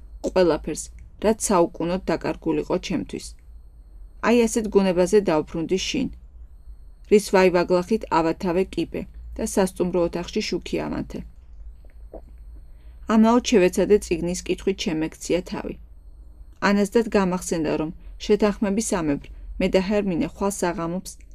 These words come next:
სესილის ბაღში უნდა შევხვედროდით ერთმანეთს. მერე კი ვისკითა და ცეკვებით უნდა გადამეყოლებინა გული.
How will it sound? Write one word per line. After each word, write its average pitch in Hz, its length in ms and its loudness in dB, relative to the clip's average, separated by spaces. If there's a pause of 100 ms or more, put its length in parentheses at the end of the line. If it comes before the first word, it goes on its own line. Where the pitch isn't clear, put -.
სესილის 214 560 2
ბაღში 175 340 -4
უნდა 190 200 2
შევხვედროდით 175 800 -2
ერთმანეთს. - 580 -6 (880)
მერე 214 260 6
კი - 160 2
ვისკითა 202 460 2
და 214 120 0
ცეკვებით 190 540 -2
უნდა 160 200 -2
გადამეყოლებინა 160 960 -4
გული. - 320 -8